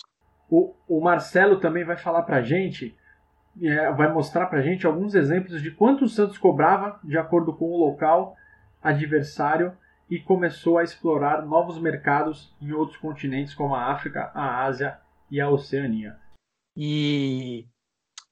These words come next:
Speaker 2: e depois que o Santos se sagrou campeão do mundo, pra você ter uma ideia, passou a cobrar,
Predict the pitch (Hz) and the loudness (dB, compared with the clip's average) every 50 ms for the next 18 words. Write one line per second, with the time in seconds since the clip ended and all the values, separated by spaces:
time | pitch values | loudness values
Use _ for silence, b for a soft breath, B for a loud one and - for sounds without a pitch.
0 | _ - 165 151 139 165 151 - - 185 208 233 220 208 165 - - - 247 202 | _ -8 -4 0 2 0 2 4 4 4 4 4 4 -2 -6 -4 0 2 2 2
1 | - - 233 220 208 - - 254 240 - - 226 208 220 220 - 220 208 - 220 | 2 2 2 2 2 2 0 -6 -2 0 2 4 6 6 4 4 2 -2 0 -2
2 | 208 180 175 170 175 214 254 247 208 147 123 - _ - 160 147 - 175 151 - | -2 -2 -2 0 0 0 2 2 0 -2 -4 -10 _ -12 -12 -10 -10 -8 -6 -6
3 | 185 170 151 143 165 196 214 196 147 127 - - 165 - 180 - - 180 180 170 | -6 -4 -2 2 4 6 6 6 4 2 -4 -8 -8 -8 -8 -8 -4 -2 0 0
4 | 156 | -2